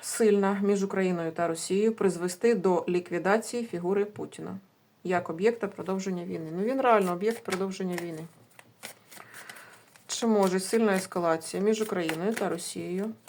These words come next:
призвести до ліквідації фігури Путіна як об'єкта продовження війни? Ну, мабуть, ця ескалація повинна не, не тільки в них бути, а, е, тобто в нас бути, а ще й в них. Правильно? Чи може ескалація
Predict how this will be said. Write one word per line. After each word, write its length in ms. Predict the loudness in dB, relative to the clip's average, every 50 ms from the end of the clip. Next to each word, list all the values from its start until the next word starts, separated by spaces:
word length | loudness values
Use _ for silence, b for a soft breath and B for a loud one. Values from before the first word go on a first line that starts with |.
| -10 -6
призвести 680 | -4 -2 -2 -2 -4 -6 -8 -8 -6 0 0 2 2
до 320 | 0 0 2 2 2 2 2
ліквідації 840 | 2 2 2 2 2 0 0 2 4 2 2 2 -2 -2 -2 -2 -2
фігури 400 | 0 -4 -2 2 4 4 4 4
Путіна 560 | 2 0 -6 -6 -8 -8 -8 -8 -6 -8 -8 -10 -12 -16 -10 -8
як 300 | -6 -4 -4 -4 -6 -8
об'єкта 380 | -4 0 0 0 0 0 -6
продовження 640 | -8 -6 -6 -6 -4 -4 -4 -4 -2 -2 -2 -2 -2
війни? 300 | -2 -4 -4 -4 -6 -10 B B B B B B B
Ну, 140 | -2 0 0 2
мабуть, 380 | 4 4 4 6 6 4 4 4
ця 100 | 0 -2
ескалація 600 | -2 -2 -2 0 4 4 4 2 0 -4 -6 -6
повинна 460 | -4 -6 -6 -4 -4 -4 -4 -4 -4
не, 160 | -4 -4 -6 -8 -6 -4
не 120 | -4 -4
тільки 300 | -2 -4 -8 -6 -4 -4
в 40 | -4
них 200 | -4 -6 -6 -8
бути, 280 | -8 -10 -10 -10 -8 -6
а, 200 | -4 -4 -2 -4
е, 420 | -4 -6 -6 -8 -8 -8 -10 -12 -14 -10
тобто 320 | -10 -10 -10 -10 -12 -14
в 80 | -8 -2
нас 260 | -2 0 0 -2 -4
бути, 280 | -8 -12 -14 -12 -8 -8
а 60 | -8
ще 200 | -8 -4 -2 0
й 60 | 0
в 80 | 2 2
них. 280 | 0 -2 -4 -8 -18 -20 _ _ _ B B B B B B B B B B B B B B _ -20 -20 -8
Правильно? 480 | -2 0 0 0 0 -2 -6 -6 -8 -10 -12 -14
Чи 160 | -12 -8 -6
може 320 | -4 -4 -4 -6 -6 -10
ескалація 580 | -10 -10 -8 -6 -2 -2 -2 -2 -4 -6 -8